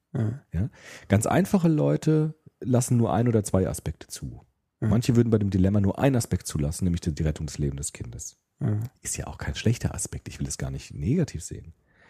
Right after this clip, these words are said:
Speaker 2: Blenden aber alle anderen Aspekte aus.
Speaker 1: Mhm.
Speaker 2: Und je höher die Urteilskraft, je höher die kognitive Entwicklung unseres Denkens ist über Moral, umso mehr Aspekte können wir berücksichtigen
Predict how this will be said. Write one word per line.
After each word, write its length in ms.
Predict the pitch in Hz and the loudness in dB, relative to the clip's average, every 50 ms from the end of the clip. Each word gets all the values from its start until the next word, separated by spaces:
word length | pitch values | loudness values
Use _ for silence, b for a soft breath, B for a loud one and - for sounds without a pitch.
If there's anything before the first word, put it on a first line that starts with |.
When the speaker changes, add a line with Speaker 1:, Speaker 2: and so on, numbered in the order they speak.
| B B B B B B B B B B | B B B B B B B B B B
Speaker 2:
Blenden 320 | - 95 98 113 120 123 117 | 4 4 4 4 4 2 2
aber 200 | 98 101 - - | 2 2 2 2
alle 200 | 87 82 - - | 0 0 0 0
anderen 240 | 90 117 147 156 143 | 2 2 2 2 2
Aspekte 400 | 143 - - 147 - - - - | 0 0 0 0 0 0 -2 0
aus. 380 | 180 175 147 127 - - - - - | 0 -2 -2 -4 -6 -12 -14 -12 -6
Speaker 1:
Mhm. 320 | 156 120 110 107 131 156 - _ _ _ _ _ _ _ _ _ - - - B B B B B B B B | -2 -2 0 0 0 -2 -6 _ _ _ _ _ _ _ _ _ -18 -16 -16 B B B B B B B B
Speaker 2:
Und 160 | - 117 110 - | 2 2 4 4
je 140 | - 127 | 4 4
höher 180 | 104 160 208 202 | 6 4 4 4
die 80 | 147 139 | 2 2
Urteilskraft, 720 | - 208 - - 127 - - - - 90 73 - - - - | 0 2 2 2 0 0 0 0 0 0 0 -2 -2 0 2
je 100 | 90 95 | 2 4
höher 180 | 104 147 160 | 4 4 4
die 160 | 143 139 123 - | 4 4 2 2
kognitive 560 | - - - 151 - - 127 - - 120 113 | 2 2 0 2 2 0 -2 0 0 0 0
Entwicklung 400 | 98 104 - 185 - - 151 131 | 2 4 4 2 4 2 0 0
unseres 260 | 120 - - - - | -2 -4 -4 0 4
Denkens 440 | - 135 196 220 - 104 85 - - | 4 4 4 2 -2 -4 -4 -4 -6
ist 200 | - 85 - - | -6 -6 -4 -2
über 200 | 120 104 95 80 | 0 0 2 2
Moral, 480 | 80 80 85 113 135 110 101 127 190 - b b b b b b b b | 0 0 0 0 0 0 0 -2 -2 -6 b b b b b b b b
umso 320 | b 127 123 120 - 113 | b 2 4 4 4 2
mehr 560 | 98 98 92 95 110 127 160 190 202 202 180 - - | 4 4 4 4 4 2 2 0 0 -2 -2 -2 0
Aspekte 720 | 135 123 - - - 156 - - - - - 76 67 - _ _ _ _ _ _ _ _ - 131 | 0 0 0 2 0 0 0 -2 -4 -2 0 0 -2 -2 _ _ _ _ _ _ _ _ -2 2
können 240 | 117 120 123 131 | 4 4 4 4
wir 100 | 123 127 | 2 2
berücksichtigen 920 | 107 110 98 143 - - - - 87 80 - - - 64 - - - - | 2 2 2 2 0 0 -2 -4 -4 -4 -4 -6 -10 -10 -10 -12 -20 -20